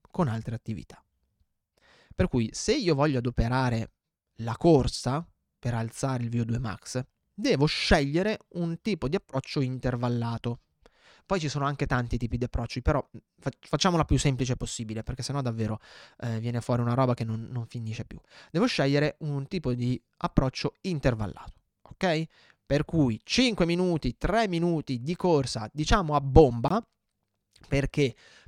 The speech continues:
Perché devo andare a lavorare in V O due max, e il V O due max di solito per la media della popolazione si allena al novantatré per cento, siamo in V O due max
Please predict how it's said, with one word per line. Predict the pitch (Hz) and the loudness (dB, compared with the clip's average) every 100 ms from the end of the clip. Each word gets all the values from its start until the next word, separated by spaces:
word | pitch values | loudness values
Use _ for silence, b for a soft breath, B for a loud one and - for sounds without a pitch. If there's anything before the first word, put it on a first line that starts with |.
| - | -2
Perché | 156 - - 165 | 2 2 2 2
devo | 143 165 127 120 | 6 6 6 2
andare | 127 127 147 180 143 120 120 - _ _ | -2 -2 0 2 2 0 -4 -10 _ _
a | 143 143 - _ _ | 0 2 0 _ _
lavorare | 131 139 147 143 160 226 139 113 104 - _ _ _ | -4 0 2 2 4 4 2 0 -4 -8 _ _ _
in | 147 139 117 | 2 4 2
V | 113 147 | 4 6
O | 120 | 6
due | 117 | 4
max, | 117 113 110 - | 0 -2 -8 -8
e | 175 - - 151 | -8 -10 -2 2
il | 143 | 2
V | 165 | 2
O | 240 | 2
due | 160 | 2
max | 147 139 - | 2 -2 -4
di | 131 | -6
solito | 120 165 139 123 123 113 - | 0 2 2 2 0 -2 -4
per | 139 143 | -6 -4
la | 139 | -4
media | 151 185 175 | -2 0 0
della | 135 131 | 0 -2
popolazione | 131 135 120 - 160 123 | -2 -2 -2 -2 -2 -2
si | 113 151 | -4 -2
allena | 143 151 170 147 | 0 2 2 0
al | 120 | -2
novantatré | 123 143 170 175 175 240 | -2 -2 -2 0 2 2
per | 233 165 - | 4 2 2
cento, | - 175 143 131 | 2 2 2 0
siamo | 120 170 170 | -2 0 0
in | 131 | 0
V | 139 | 6
O | 170 | 6
due | 139 | 6
max | 135 117 - | 4 -2 -4